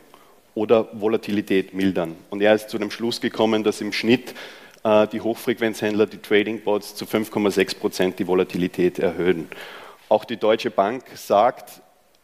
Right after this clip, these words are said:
ähm, dass sie eben mehr oder weniger Volatilität erheben und natürlich auch Flash-Events, wie wir es vorher gesehen haben, was dort eine Tweet ausgelöst hat, auf einen Markt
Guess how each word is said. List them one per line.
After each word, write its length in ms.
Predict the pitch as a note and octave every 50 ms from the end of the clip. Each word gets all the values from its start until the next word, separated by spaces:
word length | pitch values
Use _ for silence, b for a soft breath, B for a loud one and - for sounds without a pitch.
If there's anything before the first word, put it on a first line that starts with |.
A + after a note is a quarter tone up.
| _ -
ähm, 420 | A2 G#2+ G#2+ A2 A2 G#2+ A2 A2+ - - _ _ -
dass 320 | - A#2 B2 B2 - - -
sie 160 | B2+ A#2 -
eben 500 | G#2+ A2 A2+ A2+ A#2 A#2+ A#2+ A#2 G2+ F#2 G2+
mehr 160 | G2+ G#2+ A#2
oder 160 | A2 G#2+ F#2
weniger 520 | G2 G2+ A2 A#2+ A2+ A2+ A2+ A2+ A#2 A2+ - B B B B B B B B -
Volatilität 960 | G2+ G2 G#2 A2+ A#2 - - A#2 G#2 G#2 G#2+ - - G#2 G2+ G#2 G#2+ - -
erheben 460 | - A2 F#2 F2+ G2+ G#2 A#2 A#2 A#2
und 180 | - - A2+ A2+
natürlich 360 | G#2 G#2+ - A#2 A2+ G#2+ -
auch 180 | - G2+ A2 -
Flash-Events, 760 | - - G#2 G#2+ A2 - - A2 A2 G#2 G#2+ G#2+ A2+ - -
wie 60 | G#2
wir 80 | G#2 G#2+
es 80 | G2
vorher 240 | - - A2 G#2 G#2
gesehen 400 | G2+ G#2 G2 - G2 G2 G#2+ G#2+
haben, 160 | G#2 G2+ F#2+
was 140 | G2 G2 -
dort 180 | - G#2+ F#2+ -
eine 160 | G2+ G2+ F#2+
Tweet 300 | - - A2 A2+ - -
ausgelöst 560 | F#2+ G2 G2 - - G#2 G2 F#2+ F#2+ - -
hat, 100 | G2 F#2+
auf 100 | F#2+ -
einen 220 | F#2 F#2+ F#2 F#2 F#2+
Markt 380 | F#2 F2+ F#2 - - - -